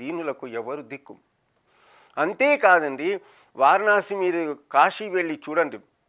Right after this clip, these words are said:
అనేకమైనటువంటి భక్తులు "శివా, శివ" అంటూ ఆ గంగలో మునిగి స్నానం చేసి పచ్చి బట్టలతో విశ్వేశ్వరుని దర్శించుకొని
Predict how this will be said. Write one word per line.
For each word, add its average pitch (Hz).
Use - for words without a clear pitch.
అనేకమైనటువంటి 208
భక్తులు 170
"శివా, 151
శివ" 139
అంటూ 135
ఆ 127
గంగలో 131
మునిగి 147
స్నానం 131
చేసి 185
పచ్చి -
బట్టలతో 180
విశ్వేశ్వరుని 147
దర్శించుకొని 165